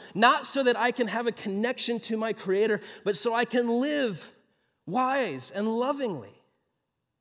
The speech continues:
So I can walk the way of Jesus. Oh my gosh, this is so good. Okay, check this out. Everyone, so you want to be a person of the truth?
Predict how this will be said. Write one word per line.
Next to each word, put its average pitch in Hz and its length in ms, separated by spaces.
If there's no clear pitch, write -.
So 226 120
I 247 100
can 247 180
walk 247 240
the 240 100
way 240 120
of 220 60
Jesus. 185 240
Oh 196 120
my 170 100
gosh, 156 220
this 190 120
is - 60
so 202 140
good. 165 160
Okay, - 240
check 247 240
this 262 200
out. 214 180
Everyone, 269 520
so 220 140
you 202 200
want 294 140
to 277 40
be 269 140
a 247 60
person 254 340
of 247 60
the 240 80
truth? 294 400